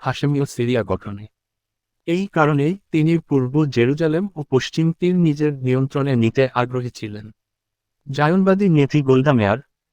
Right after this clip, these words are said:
পরবর্তী সময়ে ইসরায়েলের প্রধানমন্ত্রী, তার সঙ্গে গোপনে সাক্ষাৎ করে এই ভাগাভাগি বিষয়ে একমত হন। ফলস্বরূপ, প্রথম আরব ইসরায়েল যুদ্ধে জর্ডান পশ্চিম তীর এবং মিশর গাজা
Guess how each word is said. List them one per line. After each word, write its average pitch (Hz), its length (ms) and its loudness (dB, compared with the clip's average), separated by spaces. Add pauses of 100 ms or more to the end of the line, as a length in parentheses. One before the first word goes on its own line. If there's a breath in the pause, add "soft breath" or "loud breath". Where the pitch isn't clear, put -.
(160)
পরবর্তী 185 520 2
সময়ে 160 520 -2
ইসরায়েলের 160 560 0
প্রধানমন্ত্রী, 123 760 -4 (380)
তার 156 160 2
সঙ্গে 170 380 -2
গোপনে 131 440 -2
সাক্ষাৎ - 560 -6
করে 139 220 -2 (100)
এই 127 240 0
ভাগাভাগি 143 540 -2
বিষয়ে 123 460 -2
একমত 117 380 -4
হন। 107 220 -12 (760)
ফলস্বরূপ, 165 600 2 (300)
প্রথম 190 440 0
আরব 160 320 0
ইসরায়েল 147 420 -2
যুদ্ধে 131 420 -2
জর্ডান 135 440 0
পশ্চিম 165 480 -4
তীর 156 240 -2 (100)
এবং 139 240 0
মিশর 135 360 0
গাজা 127 300 -2